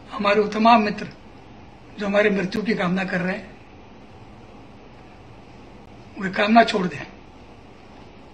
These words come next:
हरदम मृत्यु हमारे द्वार को खटखटाती है। एक बार हवाई जहाज से गिर गया था तो भी यमराज ने स्वीकार नहीं किया।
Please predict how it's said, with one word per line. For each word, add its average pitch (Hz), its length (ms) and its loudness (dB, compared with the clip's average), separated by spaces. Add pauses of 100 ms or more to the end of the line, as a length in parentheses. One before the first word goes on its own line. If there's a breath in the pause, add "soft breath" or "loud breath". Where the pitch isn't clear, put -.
(960)
हरदम 240 360 4 (180)
मृत्यु 233 260 -2
हमारे 202 260 0
द्वार 196 240 -2
को 208 220 -8 (420 loud breath)
खटखटाती 190 520 -2
है। - 140 -8 (1500)
एक 196 140 -2
बार 202 140 2
हवाई 196 220 0
जहाज 175 220 0
से 202 140 -4
गिर 190 140 0
गया 190 180 -2
था - 100 -10 (920)
तो 214 100 -2
भी 220 140 4
यमराज 202 320 4
ने 196 100 -2
स्वीकार 202 340 0
नहीं 98 140 -4
किया। 104 200 -8